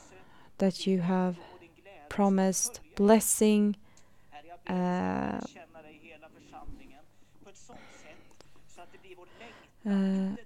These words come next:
I pray that, that we will know you.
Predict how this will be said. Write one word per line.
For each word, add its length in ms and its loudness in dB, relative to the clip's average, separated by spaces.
I 120 2
pray 480 2
that, 560 -2
that 520 -6
we 300 -2
will 140 -2
know 220 0
you. 440 -4